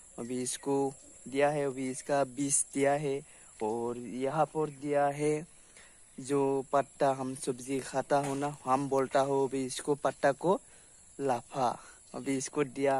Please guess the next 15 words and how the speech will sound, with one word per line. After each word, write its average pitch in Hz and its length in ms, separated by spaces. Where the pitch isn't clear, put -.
था। 151 180
अभी 143 220
यहाँ 131 180
पर, 175 200
अभी 127 360
दो 135 200
जगह 131 220
में, 156 160
यहाँ 135 300
पर 135 320
लाफा 139 380
पत्ता 185 440
और 131 260
यहाँ 143 320
पर 165 220